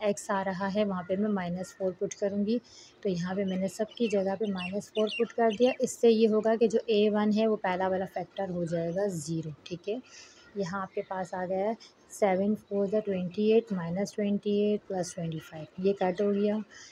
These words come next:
माइनस प्लस माइनस, फ़ोर में से थ्री माइनस किया, माइनस वन बचा। अब इस माइनस वन की वैल्यू है, इसे मैं डिनोमिनेटर में ले जाऊँगी, प्लस माइनस माइनस, ट्वेंटी एट में से ट्वेंटी फ़ाइव माइनस किया, थ्री बचा, बड़े नंबर के साथ माइनस, तो माइनस आया,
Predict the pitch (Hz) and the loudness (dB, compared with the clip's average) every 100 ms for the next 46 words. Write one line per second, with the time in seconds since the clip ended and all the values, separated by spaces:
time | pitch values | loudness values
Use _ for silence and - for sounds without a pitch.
0 | - - - - 190 185 185 208 208 - | -20 -20 -20 -6 -2 0 0 0 -2 0
1 | 214 208 202 180 180 196 220 - 190 185 | 0 2 -2 -2 0 0 -2 2 2 2
2 | 190 185 - 190 196 185 185 185 - 233 | 0 -4 -4 -2 0 0 -2 -2 0 2
3 | 233 202 175 175 170 - 165 160 156 165 | 4 2 2 0 0 -4 -8 -6 -8 -10
4 | - 208 214 226 226 208 196 220 226 233 | -8 -2 4 4 4 2 4 2 2 2
5 | 226 220 214 190 185 214 202 247 214 208 | 2 4 4 4 4 2 4 2 2 0
6 | 202 196 180 180 180 180 175 180 208 190 | 0 0 0 -2 -6 -6 -4 -2 -2 0
7 | 165 165 160 156 - - - - - 202 | -2 -4 -6 -8 -10 -20 -20 -10 0 0
8 | - 202 196 196 196 - 185 185 196 220 | 0 -2 -2 -4 -6 -6 -6 -4 -2 -2
9 | - 196 180 196 190 190 180 196 - 196 | -2 -4 -2 -2 -2 -6 -6 -8 -6 -8
10 | 180 185 190 185 180 185 185 208 202 - | -6 -2 -2 -2 -4 -6 -6 -2 -2 -2
11 | 190 208 208 - 214 180 170 180 175 175 | 0 0 0 0 0 2 0 0 -2 -6
12 | 175 - 185 - 180 185 214 214 240 208 | -6 -10 -10 -8 -6 -2 -2 -2 -4 -2
13 | 170 165 156 - - | -2 -4 -6 -12 -20